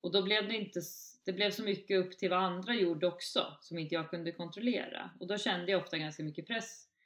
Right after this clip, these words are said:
från andra när man träffade, det är jätte-, det var jätteroligt när människor kom fram och så liksom önskade lycka till eller sa så här, "Men imorgon vinner du och här, vi hejar på dig." Och det var j-, det är jättetacksam för det och var jätte-, liksom,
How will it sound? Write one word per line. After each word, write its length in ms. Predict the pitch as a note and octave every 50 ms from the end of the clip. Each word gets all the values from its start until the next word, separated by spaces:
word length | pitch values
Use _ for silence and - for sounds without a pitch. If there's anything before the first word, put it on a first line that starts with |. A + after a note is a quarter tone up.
| _ _ _ _ _ _ _ _ _ _ _ _ _
från 120 | - F3+
andra 460 | F#3 E3+ D#3 D#3 D3+ C#3 D3+ D3+ D3+ D3+
när 100 | E3 E3
man 140 | D#3+ D#3
träffade, 720 | - F3 E3 D3+ - F#3 F3 E3 D3+ E3+ E3 E3 E3 E3 D3+ - _ _ _ _ _ _
det 80 | - F#3+
är 40 | F#3
jätte-, 460 | G3 G#3+ G#3+ - - - G#3 G3 - - -
det 260 | F3+ F#3+ A#3 G#3 F#3
var 240 | A3 G#3+ G3+ F#3+ B3
jätteroligt 600 | C4 B3+ - - B3 B3+ C4+ C4 B3+ A3+ A3 -
när 80 | G3+ F#3+
människor 400 | F3+ E3+ E3+ D#3+ - D#3+ D3 C#3+
kom 140 | D#3+ D#3
fram 440 | - A#3 A#3 A3+ A3 A3 G#3 F#3+ -
och 100 | F3+ E3+
så 220 | - E3+ E3+ E3+ E3
liksom 300 | D#3+ D#3 D3+ D#3+ D#3+ E3
önskade 380 | E3+ D#3+ D3+ - - E3+ D3
lycka 320 | D3 D#3+ D#3 D3+ - D#3 D3+
till 380 | - A3 G#3+ G3+ G3 F#3+ F3+
eller 180 | F3 E3+ E3+ E3+
sa 200 | E3 E3+ D#3 D3+
så 100 | D#3 E3
här, 80 | D#3+
"Men 120 | D#3+ E3 E3
imorgon 320 | E3+ F3+ G3 G3+ G3 F#3+
vinner 380 | F#3 G#3+ A3 G#3 G3 F3+ E3 D#3
du 200 | D#3 D#3 D#3 D#3
och 60 | D#3+
här, 240 | E3 F3 F3+ E3+ E3
vi 120 | E3 E3+
hejar 280 | F3 F3 E3+ E3+ F3 E3+
på 120 | - F3
dig." 260 | D#3+ D#3+ D#3+ D#3+ D#3+
Och 80 | D#3+ E3
det 100 | E3+ G3
var 80 | A3 A#3+
j-, 180 | A#3+ - - -
det 60 | G3
är 440 | F#3+ F3+ F3+ F3 F3 F3+ - - -
jättetacksam 600 | G3+ G3 - - - - A#3 B3 B3+ - A#3 A#3
för 80 | - E3+
det 180 | D3+ D3+ D#3
och 200 | D#3+ D#3 - - _ _ - - _ _ _ _ _ _ _ _ -
var 100 | F#3 F#3
jätte-, 320 | F3+ F3+ - - - F3+
liksom, 380 | E3 D#3+ - F3+ F3 F3 D#3+